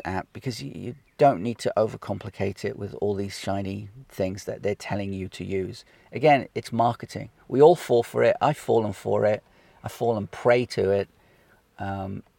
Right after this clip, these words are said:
it's crap. So just use the basic apps that you have. Um, what app do you use at the moment? It'd be interesting to know what app you use. Just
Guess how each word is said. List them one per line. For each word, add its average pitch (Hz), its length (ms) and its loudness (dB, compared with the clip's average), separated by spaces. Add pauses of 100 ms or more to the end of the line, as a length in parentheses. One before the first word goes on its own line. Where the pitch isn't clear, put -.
it's 107 180 -4
crap. 113 520 2 (760)
So - 140 -14
just 131 240 -2
use 120 180 0
the - 80 -6
basic 104 460 -2
apps - 240 -6
that - 160 -8
you 92 80 -8
have. 87 340 -8 (320)
Um, 90 540 -12 (1120)
what 131 260 6
app 143 240 4
do 143 80 -2
you 151 140 0
use 104 280 -4
at - 80 -4
the - 60 -10
moment? 113 280 -2
It'd 73 120 -10
be 110 100 -6
interesting 110 440 -8
to 107 100 -12
know 104 120 -6
what 101 200 -6
app - 180 -10
you 117 60 -8
use. 110 280 -6
Just - 220 -12